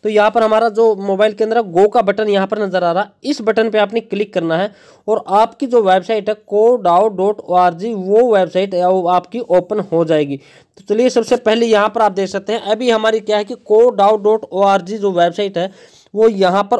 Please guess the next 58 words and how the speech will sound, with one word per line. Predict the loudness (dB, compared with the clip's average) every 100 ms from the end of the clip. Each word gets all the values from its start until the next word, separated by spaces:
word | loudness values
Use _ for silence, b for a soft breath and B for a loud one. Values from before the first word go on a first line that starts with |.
| 0
ओपन | -2 -2 -6
हो | -2 -2 -2
चुकी | -6 -6 -4
है | -4
कम्प्लीटली, | -4 -6 -4 -4 -2 -6 -6 B B
ठीक | -6 -6
है। | -6 B B 0
तो |
यहाँ | 2 2
पर | 0 -2
सभी | -2 0
जानकारी | 0 0 0 0
यहाँ | 2 0
पर | 0 -2
one | 0 2
by | 2 2
one | 0
करके | -2 -4 -2
देने | 0 2 2
वाला | 2 2
हूँ | 2
मैं | 2
आपको, | 0 -2 -2
वीडियो | 0 0 -2
को | -2
कंप्लीट | -2 -4 -4 -6 -2
देखना | 0 2 0
आपने, | 0 -4 -6
ठीक | -6 -6
है, |
इसको | -4 -2
मिस | -2 0
नहीं | 0 0
करना, | -2 -4 -8 B B B B -6
ठीक | -2
है। | -2 -4 _ 0
ऊपर | 2 2 0
फिर | 0
क्या | 0 0
करना | 0 -2
है | 0
कि | 0
आपने | 0 0 -2
एक | -2
ओ, | 2 2 4
एयर | 4 4
ड्रॉप | 2 0
का | 2
ऑप्शन | 0 0 -2
आपको | -2 0
यहाँ | 0 0
पर | -2
नज़र | -4 -2 -2
आ | 0 0
रहा | 2
होगा, | 0 -2
ठीक | -4 -6
है, | -8